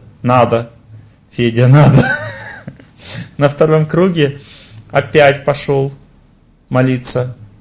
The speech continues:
и почувствовал, что ты уже чувствуешь, что делать. И у тебя началось влияние, допустим, начальник, э, над тобой, который стоит, э, не можешь на него даже смотреть, и ты чувствуешь, что можешь с ним поговорить, и он с тобой будет говорить.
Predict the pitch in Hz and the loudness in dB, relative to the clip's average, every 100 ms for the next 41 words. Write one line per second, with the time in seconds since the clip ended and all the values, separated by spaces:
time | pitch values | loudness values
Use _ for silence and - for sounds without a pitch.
0 | _ _ _ - 127 135 139 180 - 156 | _ _ _ -14 -2 -2 0 -6 -4 -6
1 | 139 - 135 151 139 139 - 170 - 135 | -6 -8 -6 -6 -6 -8 -8 -8 -8 -8
2 | - 131 110 107 104 113 - _ _ _ | -4 -4 -2 -4 -4 -8 -16 _ _ _
3 | _ - 123 120 147 147 143 143 139 - | _ -6 -4 0 0 0 -6 -6 -6 -6
4 | 131 139 123 117 107 - 131 - 123 127 | -4 0 0 -2 -8 -8 -10 -8 -8 -6
5 | - 139 127 117 - _ _ _ _ - | 0 0 -2 -8 -14 _ _ _ _ -14
6 | 123 107 107 104 117 - 127 131 113 107 | -10 -8 -10 -8 -6 -4 -2 -2 -4 -6
7 | 113 107 104 - 117 107 104 - - _ | -6 -6 -6 -4 -6 -6 -12 -18 -20 _
8 | _ _ _ _ _ - 107 95 104 113 | _ _ _ _ _ -16 -12 -12 -12 -4
9 | 123 139 120 - 131 127 120 123 - 131 | 0 0 0 -2 -2 -2 0 -2 -2 -4
10 | 135 165 175 175 - _ _ - _ _ | -4 -2 -2 -4 -12 _ _ -20 _ _
11 | _ _ _ - - 139 - 165 - 151 | _ _ _ -14 -10 -8 -8 -10 -10 -14
12 | - 120 127 123 - 123 123 117 135 156 | -10 -6 -6 -6 -6 -6 -6 -4 -4 -4
13 | - 120 117 - 123 120 113 110 107 107 | -4 -4 -4 -8 -8 -8 -8 -10 -8 -8
14 | 107 101 | -8 -8